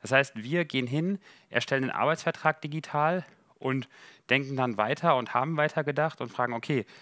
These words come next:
was kommt denn danach?“ Ja, danach kommt eine Unterschrift. Und es wäre ja deutlich cooler, wenn wir auch diese digital machen können.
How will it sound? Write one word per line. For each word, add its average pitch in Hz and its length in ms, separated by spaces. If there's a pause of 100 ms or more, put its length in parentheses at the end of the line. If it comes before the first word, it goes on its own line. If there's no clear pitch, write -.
(160)
was - 140
kommt 135 220
denn 120 100
danach?“ 110 440 (300)
Ja, 107 180 (420)
danach 101 340
kommt 131 200
eine 135 120
Unterschrift. - 600 (360)
Und 113 160
es - 220
wäre 104 240 (340)
ja 95 140
deutlich 131 500
cooler, 147 400
wenn 123 140
wir 123 100
auch 107 120
diese 160 260
digital 131 480
machen 101 260
können. 85 340